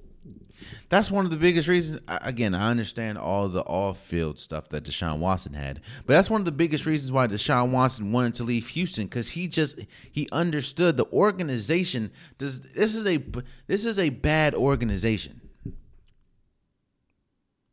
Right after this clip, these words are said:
So when David Culley got fired, I said, "Yo, black coaches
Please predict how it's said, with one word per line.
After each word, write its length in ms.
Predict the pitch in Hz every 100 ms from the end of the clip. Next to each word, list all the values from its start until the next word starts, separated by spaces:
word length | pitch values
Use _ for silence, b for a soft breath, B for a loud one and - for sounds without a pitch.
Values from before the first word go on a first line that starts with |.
| _ _ B B 139
So 160 | B 185
when 140 | 160
David 300 | 160 220 214
Culley 240 | - 226 220
got 220 | 165 127
fired, 320 | - 127 120
I 100 | 101
said, 240 | 139 156 131
"Yo, 520 | 131 117 90 69 - - - B B B - _
black 460 | - 117 143 175 -
coaches 760 | - 160 143 - 98 85 -